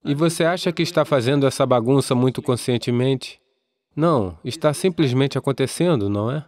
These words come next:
Seja qual for o lixo que você faça hoje, a próxima geração absorve ou rejeita isso e faz o oposto. Seja o que for, mas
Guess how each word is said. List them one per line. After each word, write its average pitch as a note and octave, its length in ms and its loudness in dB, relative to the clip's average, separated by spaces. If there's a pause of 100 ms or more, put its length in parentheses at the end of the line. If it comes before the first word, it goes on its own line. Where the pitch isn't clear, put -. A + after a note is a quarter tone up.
Seja D#3+ 340 2
qual C#3 180 6
for C#3+ 240 4
o B2+ 60 4
lixo B2+ 420 2
que - 100 -2
você A#2 280 0
faça A#2 340 0
hoje, A#2+ 340 6
a A2 60 0
próxima D#3 420 2
geração B2+ 480 2
absorve C#3+ 640 2
ou C#3+ 120 8
rejeita B2 480 2
isso C#3+ 340 2
e A#2+ 80 2
faz A#2+ 260 0
o A2+ 100 2
oposto. C#3+ 540 0
Seja D3 280 0
o - 20 -14
que B2 120 -2
for, A#2 340 2
mas G#2 500 0